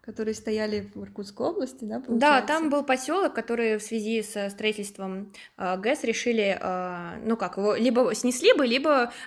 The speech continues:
Speaker 2: из-за того, что там
Speaker 1: Затопили.
Speaker 2: да, да, ли-, э, потому что там дома, они, в принципе, представляли интерес, м, в плане того, что
Speaker 1: Ну, и
Speaker 2: как-то
Speaker 1: архитектурно,
Speaker 2: Да, да.
Speaker 1: исторически.
Speaker 2: И их
Speaker 1: Там даже
Speaker 2: просто
Speaker 1: острог,
Speaker 2: Мгм,
Speaker 1: да,
Speaker 2: да.
Speaker 1: башня,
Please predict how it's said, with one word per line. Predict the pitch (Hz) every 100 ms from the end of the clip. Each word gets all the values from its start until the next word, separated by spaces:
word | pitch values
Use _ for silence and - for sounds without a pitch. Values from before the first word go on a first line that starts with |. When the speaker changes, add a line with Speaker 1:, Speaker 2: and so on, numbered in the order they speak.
| - -
Speaker 2:
из-за | 214 220
того, | 233 247
что | 285
там | 247
Speaker 1:
Затопили. | 226 233 226 -
Speaker 2:
да, | 208 233 226
да, | 202 214 202
ли-, | 233
э, | - - 226
потому | - 269 302
что | 294
там | 294 285
дома, | 254 285 415 285 -
они, | 226 240
в | 247
принципе, | 269 254 -
представляли | 196 196 - 220 208 196 185 185
интерес, | 202 202 214 415 - - - -
м, | 196 185 180 185
в | -
плане | 208 196
того, | 196 190
что | - 175 170 -
Speaker 1:
Ну, | 214
и | 233
Speaker 2:
как-то | 214 190
Speaker 1:
архитектурно, | 190 220 - 214
Speaker 2:
Да, | 226 233 196
да. | 214 196
Speaker 1:
исторически. | 196 - 214 196 - _
Speaker 2:
И | 220 262 302
их | - 277
Speaker 1:
Там | 220
даже | 220 269
Speaker 2:
просто | - 254
Speaker 1:
острог, | 233 233 233 269 - -
Speaker 2:
Мгм, | 240 240 233 226 247 226
Speaker 1:
да, | 214
Speaker 2:
да. | 214
Speaker 1:
башня, | 214 247 247 220